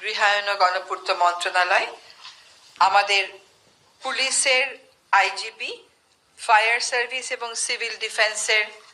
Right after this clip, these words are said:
প্রধান, তিনি থাকবেন সদস্য সচিব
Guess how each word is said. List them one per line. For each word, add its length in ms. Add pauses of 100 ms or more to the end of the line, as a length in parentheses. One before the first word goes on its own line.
(640)
প্রধান, 420
তিনি 180
থাকবেন 360
সদস্য 580
সচিব 440